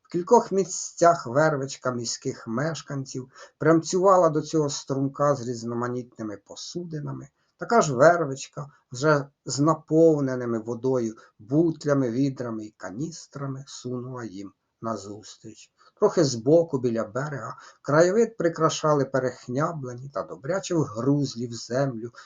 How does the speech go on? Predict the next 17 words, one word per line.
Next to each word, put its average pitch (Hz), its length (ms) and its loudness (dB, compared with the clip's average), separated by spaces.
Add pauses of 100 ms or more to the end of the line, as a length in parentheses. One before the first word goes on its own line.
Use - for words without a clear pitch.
(140)
і 95 120 -14
ржаві 147 460 -2
кістяки 127 760 -10 (260)
кількох - 720 -8 (340)
пароплавів. 113 960 -2 (880)
Поверталися 196 680 8
додому 175 440 6
вже 160 200 6
по 160 220 6
обідь. 117 540 -2 (180)
Воля 135 400 -4
здавалася 117 720 -4 (180)
розчарованою. 110 1120 -10 (580)
«Соловій 120 540 -4
закоханий 120 840 -6
у 123 60 -14
пустелю. 127 880 -2